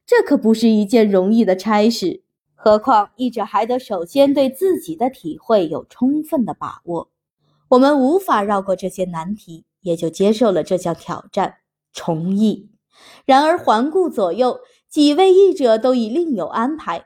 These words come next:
不能继续参与这项工作了，于是只好另起炉灶，找了严勇、刘浩明和王培这几位有志者来完成这吃力的任务。不用说，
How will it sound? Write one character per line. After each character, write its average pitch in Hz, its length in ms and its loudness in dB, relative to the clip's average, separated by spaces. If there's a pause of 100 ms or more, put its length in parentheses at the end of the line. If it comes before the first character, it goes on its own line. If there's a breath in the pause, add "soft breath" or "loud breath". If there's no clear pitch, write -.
(140)
不 415 240 6
能 208 180 0
继 220 180 -4
续 202 160 -6
参 214 320 -4
与 170 120 -6
这 185 160 -8
项 180 180 -6
工 202 240 2
作 202 220 4
了， - 240 -8 (160)
于 202 180 -4
是 208 340 -2
只 220 200 -4
好 202 260 -2
另 277 240 2
起 165 220 -8
炉 165 200 -6
灶， 185 240 -2 (200)
找 175 180 2
了 180 100 0
严 185 380 2
勇、 233 220 0 (240 soft breath)
刘 240 200 4
浩 349 280 2
明 233 260 0
和 262 140 -2
王 233 280 -2
培 208 320 -4
这 220 140 0
几 180 240 -4
位 196 180 0
有 165 300 -2
志 233 300 -2
者 175 260 -4
来 170 160 0
完 170 320 -2
成 185 240 -6
这 180 160 -4
吃 240 420 -2
力 233 200 -2
的 - 160 -20
任 180 240 -6
务。 87 180 -20 (600)
不 190 100 4
用 196 160 4
说， 196 440 0